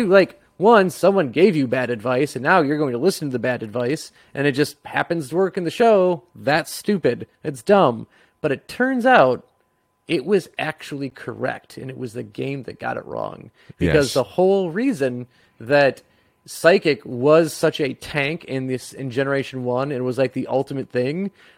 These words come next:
Speaker 1: was completely on a coding accident.
Speaker 2: Yes.
Speaker 1: Because it wasn't weak to anything in the first, in the first generation,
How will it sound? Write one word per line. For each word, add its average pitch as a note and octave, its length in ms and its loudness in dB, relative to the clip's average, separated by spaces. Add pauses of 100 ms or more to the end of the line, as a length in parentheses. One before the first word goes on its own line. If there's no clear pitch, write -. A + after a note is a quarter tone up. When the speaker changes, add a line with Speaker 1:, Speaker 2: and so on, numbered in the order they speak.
Speaker 1:
was C#3 180 0
completely G3+ 920 -4
on B2 100 -6
a B2 60 -8
coding D3 560 2
accident. A#2+ 440 -6
Speaker 2:
Yes. D2+ 460 -4 (100)
Speaker 1:
Because D#3 320 4
it D#3 120 0
wasn't D3+ 440 0
weak D#3+ 280 -4
to D#3 100 0
anything C3 380 -4
in A#2+ 80 -6
the B2 60 -6
first, - 480 -8
in B2+ 200 -12
the B2 60 -8
first C3+ 260 -6
generation, B2 640 -6